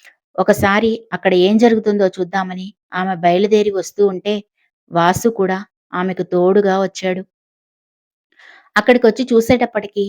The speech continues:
నాగకేతు మల్లీశ్వరిని తన కోరల మధ్యలో బంధించి ఆమె ఆత్మను తీవ్రంగా హింసించడం మొదలుపెట్టాడు. ఇప్పుడు ఆమెను కాపాడగలిగే మార్గం ఏమిటా అని అన్వేషించడం మొదలుపెట్టింది నీలాంబరి.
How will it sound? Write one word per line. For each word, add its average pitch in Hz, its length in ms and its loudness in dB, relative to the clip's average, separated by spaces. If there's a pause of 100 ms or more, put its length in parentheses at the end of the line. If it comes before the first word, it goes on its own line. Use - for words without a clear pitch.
(320)
నాగకేతు 202 640 -2 (240)
మల్లీశ్వరిని 196 800 0 (440)
తన 196 200 -2
కోరల 214 440 2
మధ్యలో 202 480 0
బంధించి 190 600 -2 (480)
ఆమె 180 260 -2 (120)
ఆత్మను 190 500 -4 (120)
తీవ్రంగా 196 680 -2
హింసించడం 180 720 -6
మొదలుపెట్టాడు. 170 720 -12 (640)
ఇప్పుడు 196 280 0
ఆమెను 185 320 -2
కాపాడగలిగే 208 720 -2
మార్గం 185 480 -6
ఏమిటా 190 400 -8 (360)
అని 170 240 -6 (360)
అన్వేషించడం 180 800 0 (200)
మొదలుపెట్టింది 175 720 -4
నీలాంబరి. 180 580 -10